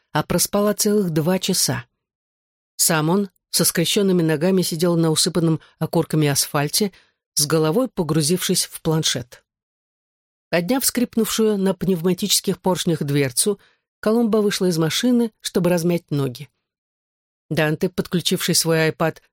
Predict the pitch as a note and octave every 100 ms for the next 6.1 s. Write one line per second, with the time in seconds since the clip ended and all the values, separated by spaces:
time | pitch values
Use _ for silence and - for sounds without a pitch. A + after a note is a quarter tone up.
0 | _ C#3+ D3+ - D#3+ D#3+ D3 D#3+ D3 D#3
1 | D3+ D3 C3+ - A3 - G#3+ G3 _ -
2 | G#3 G#3 F#3+ E3+ D#3 - D#3+ - - -
3 | A3+ A3 G3+ F3 D3 D3+ - F3+ F3 D#3+
4 | D3+ D3 C#3 C3+ B2+ C3 C3+ _ _ _
5 | _ _ _ _ _ _ - F#3+ A#3+ A3+
6 | D#3